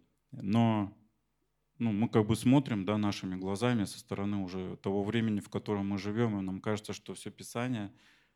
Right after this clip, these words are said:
это значит, ну, вот вся книга, которая написа-, написана, да, которую мы можем держать в руках. На самом деле, э, тогда Писание состояло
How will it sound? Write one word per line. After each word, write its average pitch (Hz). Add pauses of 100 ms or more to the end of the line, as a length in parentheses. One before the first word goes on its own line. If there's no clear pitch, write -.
(140)
это 98
значит, 101
ну, 98
вот 87
вся -
книга, 123
которая 92
написа-, -
написана, 95
да, 104
которую 98
мы 101
можем 98
держать 98
в -
руках. 98 (360)
На 110
самом 151
деле, 135
э, 107 (160)
тогда 117
Писание 107
состояло 107